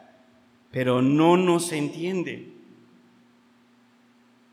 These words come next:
En los matrimonios se da mucho, entre padres e hijos se da mucho.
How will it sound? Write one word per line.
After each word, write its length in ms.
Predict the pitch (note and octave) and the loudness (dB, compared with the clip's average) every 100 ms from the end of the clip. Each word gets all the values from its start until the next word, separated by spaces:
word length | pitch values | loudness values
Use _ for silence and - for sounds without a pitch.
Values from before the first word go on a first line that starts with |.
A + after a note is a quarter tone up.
| _ _ _ _ _ | _ _ _ _ _
En 100 | C#3+ | -4
los 120 | D#3+ D#3+ | 0 2
matrimonios 640 | D3+ D3 D#3 F#3 G3 G3 | 2 2 4 4 4 0
se 100 | F3+ | 0
da 180 | D#3 D3+ | 0 0
mucho, 360 | F3 B3+ - | -2 -4 -4
entre 260 | F3 D#3+ D3 | -6 -4 -4
padres 500 | C#3+ F#3 G#3 G#3 G#3 | 2 2 2 -2 -4
e 100 | F#3 | -4
hijos 380 | A3+ A#3+ A3 G3+ | -4 -4 -6 -4
se 140 | F3+ | 0
da 140 | E3 E3+ | 0 0
mucho. 640 | F#3+ C4 C4 A#3 D#3+ | -2 -4 -4 -6 -6